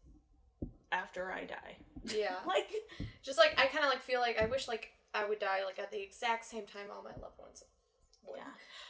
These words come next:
Speaker 1: Well,
Speaker 2: But
Speaker 1: think
Speaker 2: we've
Speaker 1: of
Speaker 2: all had to live our happy, healthy, full lives. <laughs>
Speaker 1: It's really crazy because coming from a very big family, I have seven siblings. Two of those siblings are already fifty years old,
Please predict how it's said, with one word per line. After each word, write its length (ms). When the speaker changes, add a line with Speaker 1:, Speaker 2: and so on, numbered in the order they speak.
Speaker 1:
Well, 220
Speaker 2:
But 120
Speaker 1:
think 100
Speaker 2:
we've 80
Speaker 1:
of 60
Speaker 2:
all 280
had 260
to 140
live 380
our 140
happy, 400
healthy, 600
full 260
lives. 380
<laughs> 0
Speaker 1:
It's 280
really 380
crazy 640
because 640
coming 340
from 220
a 80
very 280
big 200
family, 600
I 40
have 160
seven 400
siblings. 800
Two 240
of 140
those 240
siblings 580
are 200
already 560
fifty 260
years 340
old, 340